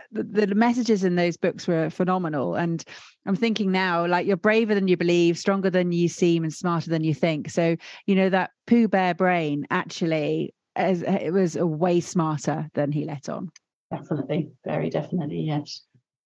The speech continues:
Speaker 1: And if that's your mum, then even more so. So
Speaker 2: Mm-hmm.
Speaker 1: tell, tell me more, Chantal, tell me more about what it is that the, the focus on why means to you and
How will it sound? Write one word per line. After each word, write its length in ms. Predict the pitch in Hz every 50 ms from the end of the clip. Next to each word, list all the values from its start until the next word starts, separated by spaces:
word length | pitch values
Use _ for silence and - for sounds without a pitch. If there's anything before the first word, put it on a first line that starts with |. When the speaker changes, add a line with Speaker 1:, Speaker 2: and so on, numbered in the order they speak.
| _ _ _ _ _ -
Speaker 1:
And 100 | 180 180
if 80 | 175 -
that's 240 | 190 - 175 -
your 100 | 175 165
mum, 200 | 165 160 151 151
then 160 | 143 156 143 -
even 300 | 139 175 160 165 165 165
more 200 | 165 170 165 156
so. 300 | - 165 143 139 139 160
So 220 | - 220 214 202
Speaker 2:
Mm-hmm. 360 | - 202 196 - - - 254 269
Speaker 1:
tell, 220 | 294 311 311 -
tell 200 | - - 311 320
me 140 | 330 339 320
more, 500 | 277 269 247 226 214 190 175 - - - - - _ _ _ _ -
Chantal, 440 | - - 175 175 - 180 165 156 156
tell 160 | - 233 240
me 180 | 254 277 285 277
more 280 | 247 240 233 233 220 208
about 420 | 196 185 175 170 165 160 - -
what 300 | 131 175 180 214 233 233
it 160 | 240 220 196
is 420 | 196 180 175 170 165 165 - - - _ - - _ _ _
that 340 | - 185 175 - - - - -
the, 540 | - 180 - 180 180 180 175 175 175 170 170 - - - - _ -
the 80 | - 175
focus 540 | - _ - 214 214 220 - 220 196 - 202
on 200 | 175 170 170 165
why 500 | 175 175 180 175 170 170 165 165 165 165 -
means 420 | 175 170 170 170 170 156 - -
to 140 | - 180 175
you 480 | 170 165 175 175 170 170 170 170 170 -
and 440 | - - 165 165 160 165 165 156 -